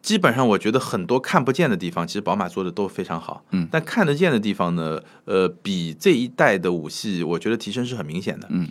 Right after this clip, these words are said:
Speaker 1: 那比我那三系提升就更明显了。呃，但是呢，还是觉得有点缺。缺在什么地方呢？第一是在细节上。呃，我随便举个例子啊，比如说那个音响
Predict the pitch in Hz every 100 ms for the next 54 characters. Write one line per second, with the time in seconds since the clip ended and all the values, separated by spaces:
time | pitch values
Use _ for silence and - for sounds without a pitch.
0 | - 113 120 98 120 113 127 123 104 92
1 | 101 98 131 87 82 76 - _ - -
2 | - - 113 107 185 156 - 139 113 -
3 | - - 120 180 107 104 95 90 76 -
4 | 92 85 _ _ - 185 190 120 107 160
5 | 107 87 78 - - - _ _ 175 180
6 | 180 - 147 - - - - 82 _ _
7 | - - - - - 92 90 82 78 -
8 | 110 123 175 160 95 101 82 - 95 117
9 | 117 156 156 135 101 92 85 73 - 175
10 | 165 156